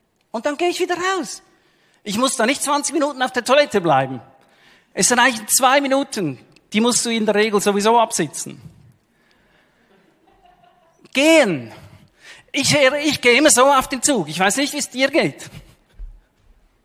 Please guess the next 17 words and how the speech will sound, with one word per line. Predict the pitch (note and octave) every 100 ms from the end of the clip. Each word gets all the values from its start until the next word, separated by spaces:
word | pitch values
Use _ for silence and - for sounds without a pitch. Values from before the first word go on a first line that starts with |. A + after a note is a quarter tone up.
| _ _ _ _ _ _ _ _ _ _ _ _
Seit | - F3
einem | F3+ G3+ B3 B3+
Monat | A3+ A3+ E3 - - -
versuche | - F3 G3 F#3
ich | E3+
wirklich, | F#3+ G#3 G3+ A3 G3+ - - _ _ _ _ _ _ _ _ _ _
fünf | - A#3+ C#4+ -
Minuten | C4 B3 B3+ A3+
mehr | G#3+ G#3+
Zeit | G#3 G3 F#3+
zu | G3+
nehmen, | F#3+ G3+ G#3
um | F#3+ F3+
meinen | F3+ F3+ F#3
Zug | - F3+ F3
zu | F3
erwischen. | D#3+ C3+ - - C3+